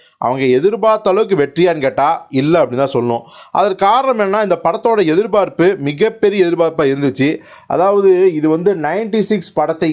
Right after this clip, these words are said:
இயக்கிய பிரேம்குமார் டைரக்ஷன் அப்படின்னாலேயே அது மாதிரியான செம்ம இன்ட்ரெஸ்டிங்கான படமா இருக்கும்னு நினைச்சாங்க.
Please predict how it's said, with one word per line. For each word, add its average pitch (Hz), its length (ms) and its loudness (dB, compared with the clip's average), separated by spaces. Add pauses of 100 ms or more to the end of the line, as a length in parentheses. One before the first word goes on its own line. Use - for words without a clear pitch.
இயக்கிய 165 300 -2 (120)
பிரேம்குமார் 170 720 0
டைரக்ஷன் 165 540 -2
அப்படின்னாலேயே 135 720 0 (360)
அது 170 280 -2
மாதிரியான 220 640 -2 (120)
செம்ம 180 440 -2
இன்ட்ரெஸ்டிங்கான 202 580 -2
படமா 165 280 0
இருக்கும்னு 156 360 0
நினைச்சாங்க. 127 360 -2